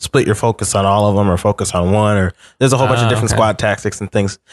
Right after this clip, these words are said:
Speaker 1: It's kinda, it's not exactly like what you were
Speaker 2: See,
Speaker 1: describing.
Speaker 2: I, I, that sounds cool, but
Speaker 1: Yeah.
Speaker 2: I want something more linear than that.
Speaker 1: Okay.
Speaker 2: Where there's, like, a, there is a front line of battle
Speaker 1: Yeah.
Speaker 2: that you advance or remove.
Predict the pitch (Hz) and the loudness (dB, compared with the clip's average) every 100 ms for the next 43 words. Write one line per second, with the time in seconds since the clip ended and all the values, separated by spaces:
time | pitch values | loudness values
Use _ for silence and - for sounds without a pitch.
0 | - - 147 - 160 220 240 202 - 175 | -6 -2 -2 -2 -2 0 0 0 0 0
1 | 113 120 110 90 90 - 104 - 104 147 | 2 2 2 0 -2 0 -2 0 4 4
2 | 135 98 143 - 147 165 196 190 - 254 | 4 2 0 -2 -2 -2 0 -2 0 0
3 | 208 - 156 123 117 123 143 170 156 151 | 2 2 4 4 0 0 0 0 2 2
4 | 123 117 107 101 107 95 92 104 101 - | 4 2 2 2 2 0 0 -2 -2 -4
5 | - 120 113 - 123 123 123 117 117 123 | -2 -2 0 2 2 2 2 0 0 2
6 | 120 110 107 104 - - 120 104 120 104 | 2 2 0 0 -4 -4 -2 0 0 0
7 | 101 92 - 101 101 95 107 127 123 123 | 0 -2 -2 0 0 -4 -2 0 2 2
8 | 110 113 104 104 104 - 107 98 104 107 | 2 2 0 0 -2 -2 0 2 2 2
9 | 95 98 | 0 -6